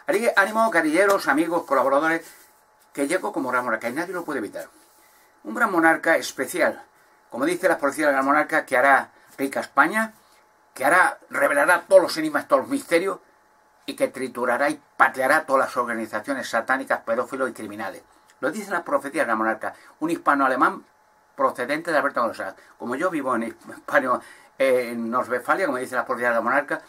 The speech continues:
que vendrá a España, le harán gran monarca y empezará una era de, de gloria y de, de, de, de, de fulgor en España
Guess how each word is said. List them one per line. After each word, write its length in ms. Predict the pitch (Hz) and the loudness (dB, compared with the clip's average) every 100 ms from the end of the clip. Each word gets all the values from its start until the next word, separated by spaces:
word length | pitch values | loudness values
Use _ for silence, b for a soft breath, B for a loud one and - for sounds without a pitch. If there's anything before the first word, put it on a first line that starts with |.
| B B | B B
que 80 | 120 | -8
vendrá 220 | 117 135 | -2 -2
a 40 | - | 0
España, 380 | - 143 156 165 B B | 2 2 2 -4 B B
le 140 | - 117 | -6 0
harán 200 | 135 123 | 0 0
gran 200 | 123 113 | -2 -2
monarca 420 | 110 117 123 131 B B | -2 -2 -4 -10 B B
y 100 | - | -10
empezará 380 | 131 123 120 117 | -8 -6 -2 0
una 240 | 151 151 147 | 0 2 2
era 320 | 123 107 101 | 2 -2 -4
de, 180 | 113 113 | -8 -6
de 100 | 123 | 0
gloria 500 | 165 - - - - | 2 2 -2 -6 -6
y 140 | 113 | -10
de, 160 | 113 117 | -10 -10
de, 140 | 117 | -10
de, 140 | 120 127 | -8 -6
de, 140 | 127 120 | -8 -8
de 160 | 131 | -10
fulgor 560 | 123 165 170 190 143 131 | -2 0 2 4 4 2
en 60 | |
España 440 | 123 - 143 160 | -4 0 2 2